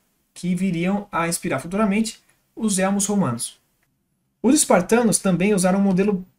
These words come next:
bem aberto a partir do período ali da Guerra do Peloponeso, né, que eram os elmos pilos, né, cônicos, que protegiam só a parte superior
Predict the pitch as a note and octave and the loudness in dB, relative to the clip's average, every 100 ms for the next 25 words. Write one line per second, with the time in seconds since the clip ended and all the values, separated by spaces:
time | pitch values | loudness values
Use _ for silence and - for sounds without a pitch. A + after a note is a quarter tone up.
0 | _ - C#3 F3+ A#3 A3+ C#3 D3+ E3 D#3+ | _ -20 -2 4 4 4 0 4 4 4
1 | - C#3+ - E3 D#3+ D#3 D#3 D3 C#3+ C#3+ | -4 -8 -6 -6 -2 -2 0 -2 -2 -4
2 | B2 C3+ C#3 C#3 C3 C3+ C3+ G#3 - - | -6 -6 -8 -8 -8 -6 0 0 0 -8
3 | _ _ - E3+ - A#3+ B3+ B3+ A#3+ G3 | _ _ -10 -10 0 2 4 2 2 2
4 | G#3 A3 A#3 - _ _ A#3+ G#3 G#2+ - | 2 0 -2 -8 _ _ -2 -2 -2 -4
5 | - _ _ _ _ _ D3 D3 - F#3 | -6 _ _ _ _ _ -18 -16 -4 0
6 | C4 A3+ - - _ _ _ - G3 G#3 | 2 0 -6 -10 _ _ _ -6 -2 0
7 | A3 A3 A#3 F3 G#3 A3+ A3 - _ - | 0 -2 0 0 2 2 0 -4 _ -20
8 | - - - G#3 B3 B3 A3+ - G#3 A3+ | -18 -16 -2 2 2 2 0 0 -2 2
9 | G#3 G3+ | 4 2